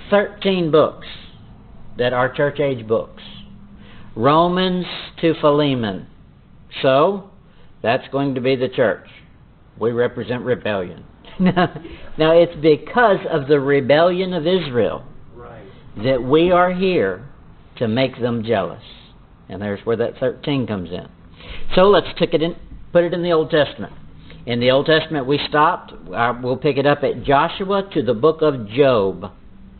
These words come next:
Speaker 1: That's gonna be thirteen books. And that's going to represent Israel's rebellion. And it does. You got, think about it. Uh, Joshua's in there telling them, "Hey, there's still a lot of land to go get. Go get it.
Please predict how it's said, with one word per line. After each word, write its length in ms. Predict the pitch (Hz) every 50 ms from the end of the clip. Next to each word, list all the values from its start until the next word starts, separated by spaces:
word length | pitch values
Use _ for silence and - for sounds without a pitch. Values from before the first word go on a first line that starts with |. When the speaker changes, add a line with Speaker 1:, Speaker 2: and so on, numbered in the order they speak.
| - - - - - -
Speaker 1:
That's 160 | - 104 - - -
gonna 140 | 117 113
be 160 | 104 120 120 117
thirteen 520 | - 127 117 - - - 135 131 143 156 135
books. 360 | 117 104 98 - - - - - - - - - - - - - - - - - - - - - -
And 180 | - 101 113 113
that's 240 | 131 139 139 - -
going 220 | 139 143 139 127
to 80 | 117 117
represent 720 | 120 131 135 131 - 131 117 107 127 123 120 - - -
Israel's 600 | 151 160 147 113 101 107 113 117 120 120 120 117 123
rebellion. 800 | 123 120 123 123 120 120 113 107 101 95 92 95 92 85 85 82 - - - - - - - - - - - - - - - - - - - - -
And 100 | 107 101
it 100 | 110 113
does. 340 | 113 135 143 170 135 - 107 - - - - - - - - - - - - - - - - - - - - - - - - -
You 220 | 95 95 95 90
got, 220 | 98 107 110 110 - - - - - - - - - - - - -
think 200 | 123 123 - 143
about 240 | 113 120 120 117
it. 120 | 120 131 - - - - - - -
Uh, 160 | 104 104 104
Joshua's 580 | 92 101 110 107 117 117 - 120 117 117 104 107
in 220 | 120 117 120 120
there 440 | 123 123 123 127 131 127 127 - - - - - -
telling 260 | 120 113 113 120 120
them, 120 | 120 117
"Hey, 340 | 110 120 127 127 123 110 - - - - -
there's 220 | 113 113 107 101 - -
still 200 | - 131 120 120
a 20 |
lot 180 | 123 127 135 131
of 80 | 139
land 240 | 143 156 170 170 165
to 60 | 170
go 180 | 156 175 180 175
get. 400 | 170 202 220 220 202 - - 117
Go 240 | 107 110 117 139 160
get 260 | 160 202 220 220 196
it. 160 | 196 185 -